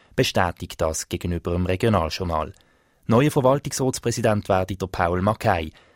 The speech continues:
Er ist im Vorstand von der Allgemeinen Anthroposophischen Gesellschaft am Goetheanum, der A A G.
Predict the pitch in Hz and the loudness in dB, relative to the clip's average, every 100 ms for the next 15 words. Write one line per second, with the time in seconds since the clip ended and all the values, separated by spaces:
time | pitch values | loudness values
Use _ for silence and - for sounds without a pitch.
0 | _ - 82 98 101 92 110 135 - 135 | _ -6 -6 -2 -2 0 2 2 0 -2
1 | 131 - 117 110 - 110 113 107 101 104 | 0 -2 0 0 0 0 2 0 2 2
2 | 92 95 95 - 101 95 92 104 98 - | 0 0 -2 -4 -2 -2 -2 -4 -4 -2
3 | 90 90 92 87 - 98 95 95 95 110 | 0 0 -4 -4 -2 -2 0 -2 0 0
4 | 87 82 82 - - 98 - 85 85 110 | 2 -2 -6 -8 -6 -4 -2 -2 2 0
5 | 107 90 82 | 0 -4 -8